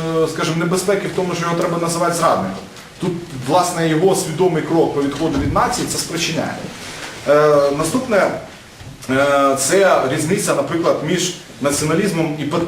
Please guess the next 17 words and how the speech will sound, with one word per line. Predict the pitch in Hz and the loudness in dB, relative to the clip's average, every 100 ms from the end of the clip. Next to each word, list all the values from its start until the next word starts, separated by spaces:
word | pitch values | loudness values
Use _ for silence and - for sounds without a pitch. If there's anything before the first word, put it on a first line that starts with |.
| - | -4
таким | 143 170 | -4 -2
поняттям, | 160 180 190 156 | 0 2 2 0
як | 151 151 | -2 -2
патріотизм. | 175 170 170 170 131 - - - - - - | -2 0 2 2 0 -2 -6 -12 -16 -16 -2
Тобто | 160 165 | 0 0
патріотизм — | 185 185 208 214 285 247 208 208 | 0 2 4 4 2 0 0 2
це | |
не | 202 202 | 2 2
ідеологія. | 160 202 190 147 - - | 4 4 4 2 0 -4
Патріотизм — | 131 190 202 277 226 208 196 | -4 -2 -2 -2 -2 -2 -2
це | |
певне | 190 208 196 | 2 2 2
поняття, | 196 220 262 - | 0 -2 -2 -2
яке | 185 185 | -2 -2
характеризує | 185 180 196 190 208 240 196 | 0 0 2 2 2 2 2
таку | - 196 180 | 0 -2 -2
симпатію, | 190 175 180 208 202 175 175 | 0 0 4 4 4 2 0